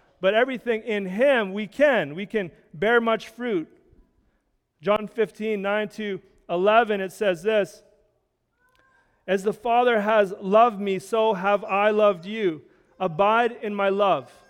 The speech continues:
If you keep my commandments, you will abide in my love, just as I have kept my Father's commandments and abide in his love."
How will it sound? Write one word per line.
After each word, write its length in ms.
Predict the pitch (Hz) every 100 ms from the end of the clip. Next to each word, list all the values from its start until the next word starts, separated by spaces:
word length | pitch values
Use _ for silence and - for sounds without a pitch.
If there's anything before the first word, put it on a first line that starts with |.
| _ _ _ _ 508 508 _ _ _ _ _ _ _
If 140 | 180 180
you 120 | 214
keep 240 | 214 277
my 180 | 262 233
commandments, 760 | 226 202 208 226 254 220 202 208
you 100 | 214
will 160 | 208
abide 380 | 196 185 208 214
in 60 | 214
my 140 | 202
love, 320 | 196 220 208
just 220 | 160 220 214
as 100 | 190
I 100 | 202
have 140 | 190
kept 200 | 220 226
my 160 | 208 196
Father's 460 | - 208 220 208
commandments 600 | - 196 185 190 190 185
and 80 | 202
abide 340 | 175 175 180
in 120 | 190 180
his 320 | 175 214 185
love." 300 | 185 156